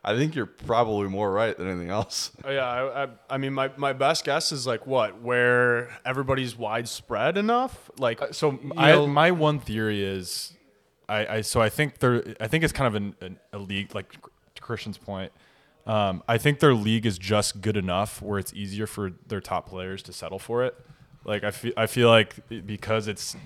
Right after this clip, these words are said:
Speaker 3: decent and it's perceived to be better than it probably is, like, players are more content to stay there longer
Speaker 1: Right,
Speaker 3: and
Speaker 1: especially
Speaker 3: play
Speaker 1: if
Speaker 3: there
Speaker 1: you grew
Speaker 3: longer.
Speaker 1: up in the culture and you're
Speaker 3: Exactly.
Speaker 1: like, "Oh, these, the
Speaker 3: So I think be-,
Speaker 1: passion," yeah.
Speaker 3: yeah, so I think
Speaker 2: Mm-hmm.
Speaker 3: because of that, maybe that stunts their grow-, their growth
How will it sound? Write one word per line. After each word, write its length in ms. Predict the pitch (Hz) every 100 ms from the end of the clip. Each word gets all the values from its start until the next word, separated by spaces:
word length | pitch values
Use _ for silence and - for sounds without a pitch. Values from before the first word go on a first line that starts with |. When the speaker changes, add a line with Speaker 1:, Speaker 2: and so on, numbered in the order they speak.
| 107
Speaker 3:
decent 440 | 107 98 120 107
and 80 | 101
it's 140 | 95 -
perceived 400 | - - 101 95
to 60 | 98
be 100 | 101
better 320 | 85 90 95
than 160 | 95 90
it 180 | 82 -
probably 500 | 92 90 87 90 82
is, 280 | 92 95
like, 260 | 95 82 -
players 320 | 104 95 92
are 20 |
more 140 | 92 90
content 300 | - 95 87
to 60 | 85
stay 220 | 90 85
there 160 | 90
longer 160 | 80 107
Speaker 1:
Right, 60 | 87
Speaker 3:
and 60 |
Speaker 1:
especially 380 | 92 110 101 123
Speaker 3:
play 40 | 107
Speaker 1:
if 40 |
Speaker 3:
there 80 | 110
Speaker 1:
you 40 | 110
grew 80 |
Speaker 3:
longer. 60 | 98
Speaker 1:
up 80 | 98
in 60 | 98
the 80 |
culture 340 | - 95 - 92
and 140 | 87
you're 80 | 92
Speaker 3:
Exactly. 220 | 90 85
Speaker 1:
like, 60 | 87
"Oh, 100 | 92
these, 160 | 87 -
the 200 | - 92
Speaker 3:
So 100 | 127
I 40 |
think 140 | 131 -
be-, 60 |
Speaker 1:
passion," 280 | 117 95 87
yeah. 260 | 98 92 90
Speaker 3:
yeah, 160 | 101
so 100 | 143
I 20 |
think 40 | 127
Speaker 2:
Mm-hmm. 60 | 123
Speaker 3:
because 260 | 107 101
of 80 | 104
that, 160 | 104 98
maybe 180 | 98
that 160 | 95 82
stunts 500 | - - 87 92 -
their 120 | 107
grow-, 260 | 98 127 131 - -
their 140 | 127 120
growth 420 | 123 131 131